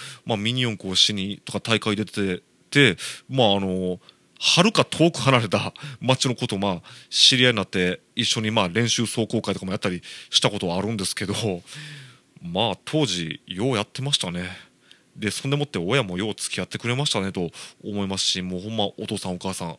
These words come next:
ありがとうって今思ってるところなんですよね。で、まあまあ、その練習壮行会したはいいけど、なんで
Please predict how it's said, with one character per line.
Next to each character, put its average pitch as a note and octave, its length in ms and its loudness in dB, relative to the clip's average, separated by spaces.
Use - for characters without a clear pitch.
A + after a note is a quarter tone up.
あ G#2 100 0
り F#2+ 80 -2
が F#2+ 40 -2
と A2+ 80 -6
う G#2+ 40 -6
っ - 20 -10
て F#2 100 -8
今 E2 240 -6
思 F#2+ 200 -6
っ - 20 -12
て - 180 -8
る E2+ 220 -10
と - 100 -12
こ G2+ 140 -6
ろ F2 60 -6
な E2+ 100 -8
ん E2+ 40 -10
で E2 60 -12
す - 120 -10
よ E2 80 -12
ね。 B2 200 0
で、 F#3 120 8
ま G#3 140 10
あ E3+ 40 8
ま C#3 100 6
あ、 A2+ 40 2
そ F#3 120 0
の F3+ 80 2
練 A3+ 260 2
習 C4 120 2
壮 B3+ 160 2
行 A#3+ 140 2
会 G#2 340 4
し - 80 4
た E3+ 100 4
は G#2+ 120 6
い G#2+ 40 6
い - 20 2
け A2 100 0
ど、 F#2+ 60 2
な G2+ 120 0
ん A#2+ 60 -2
で C3+ 240 2